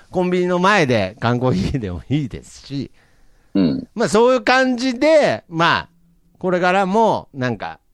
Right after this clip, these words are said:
Speaker 1: おしゃべりとかしたいです。
Speaker 2: うんうん。
Speaker 1: はい。もうそれ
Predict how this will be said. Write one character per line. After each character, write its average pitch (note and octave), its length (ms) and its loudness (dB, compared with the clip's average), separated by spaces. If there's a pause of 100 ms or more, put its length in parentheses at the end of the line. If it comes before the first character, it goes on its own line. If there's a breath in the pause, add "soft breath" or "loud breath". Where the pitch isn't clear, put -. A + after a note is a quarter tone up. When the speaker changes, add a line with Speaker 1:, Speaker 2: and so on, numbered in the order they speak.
(200)
Speaker 1:
お A#2+ 60 -18
し - 80 -12
ゃ B2+ 80 -2
べ A#2 140 0
り G2 100 -10
と F3 140 -2
か A#3+ 200 2
し - 140 -6
た C4+ 140 4
い C#3+ 100 0
で D2 100 -10
す。 - 320 -18 (720)
Speaker 2:
う A#2+ 80 0
ん B2 40 4
う E2 340 2 (160)
ん。 A2+ 40 -6
Speaker 1:
は G#2 240 -2 (100)
い。 G3 40 -6
も G3+ 120 2
う D3 40 0
そ F3 140 4
れ E3+ 640 0